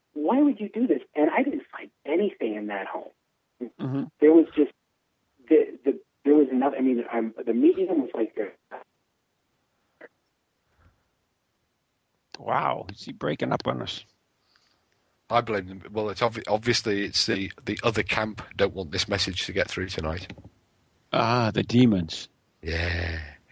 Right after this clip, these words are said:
Speaker 2: Uh.
Speaker 3: Listen, listen, Mister Demons, if you are listening, or i-, if it's actually the Obama administration eavesdropping,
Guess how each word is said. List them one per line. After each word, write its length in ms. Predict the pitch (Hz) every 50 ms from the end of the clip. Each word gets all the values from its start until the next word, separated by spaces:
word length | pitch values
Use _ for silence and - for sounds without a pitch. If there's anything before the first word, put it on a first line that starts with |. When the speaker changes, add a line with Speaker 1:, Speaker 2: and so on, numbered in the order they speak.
| - - -
Speaker 2:
Uh. 60 | 101 101 101 104 101 101 - 190 190
Speaker 3:
Listen, 240 | - - - - - - - -
listen, 260 | 214 208 - 202 190
Mister 240 | 175 165 165 - 143
Demons, 400 | 123 135 131 135 139 135 135 -
if 140 | 143 - 160
you 120 | 160 165
are 120 | 151 143
listening, 460 | 143 156 160 - - 120 107 113 120 - -
or 260 | - 131 123 120 123
i-, 100 | 120 - - -
if 180 | 131 107 -
it's 160 | - - -
actually 360 | - 101 - - - - 107 107
the 140 | 104 101
Obama 380 | 104 101 117 110 107 104 101 101
administration 800 | 95 95 98 98 92 92 - - - 107 107 104 - 107 95 92
eavesdropping, 760 | - 113 113 113 - - - 92 78 - - 85 76 85